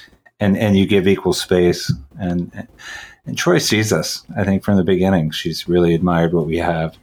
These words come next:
And so she had a sense of curiosity and, uh, respect. And, and we kept calling her doctor, which I think ele-, elevated her in the room a little.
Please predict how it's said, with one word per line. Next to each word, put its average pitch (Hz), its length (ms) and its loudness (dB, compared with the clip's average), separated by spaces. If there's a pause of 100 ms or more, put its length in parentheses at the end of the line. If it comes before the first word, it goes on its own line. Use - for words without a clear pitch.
And 82 140 -8
so 92 160 0
she 90 380 -2 (600)
had 95 200 0
a 90 40 0
sense 90 280 -2
of 87 80 -4
curiosity 85 880 2
and, 80 280 -6
uh, 78 280 -8 (160)
respect. 80 560 -4
And, 80 260 -12 (220)
and 87 120 -6
we 85 120 -4
kept 90 200 -4
calling 82 220 -2
her 76 80 0
doctor, 78 480 -2
which 78 240 -6
I 73 80 -6
think 78 240 -8
ele-, 76 320 -8 (100)
elevated 80 500 -2
her 82 260 -4
in 78 100 -6
the 78 80 -6
room 80 220 -4
a 80 40 -4
little. 87 200 -2